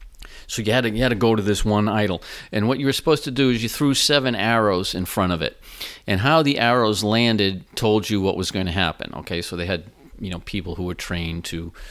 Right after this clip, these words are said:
uh, to read this, you know, sort of like the, the cracks in the tortoise shell in the, in the I Ching. Uh, and so this is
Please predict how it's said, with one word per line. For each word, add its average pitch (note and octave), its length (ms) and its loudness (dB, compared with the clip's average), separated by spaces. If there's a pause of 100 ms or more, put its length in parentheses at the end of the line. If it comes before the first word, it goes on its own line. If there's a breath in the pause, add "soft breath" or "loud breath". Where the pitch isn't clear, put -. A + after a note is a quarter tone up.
(1120 loud breath)
uh, F#2+ 400 2
to A#2+ 200 -2
read A2 320 2
this, - 500 -2
you F2+ 120 -8
know, F2 120 -10
sort F2+ 320 -6
of F2 160 -6
like F2+ 280 -8
the, E2 180 -10
the F2 180 -10
cracks - 480 -2
in F2 80 -4
the E2+ 100 -8
tortoise F#2 360 -4
shell E2+ 440 -4
in E2+ 180 -6
the, E2 180 -6
in F2+ 100 -4
the F2+ 140 -6
I F2+ 160 0
Ching. F2 480 -2 (640 loud breath)
Uh, F2 300 -2
and F2+ 140 -4
so G#2 160 0
this B2 220 0
is D3 180 0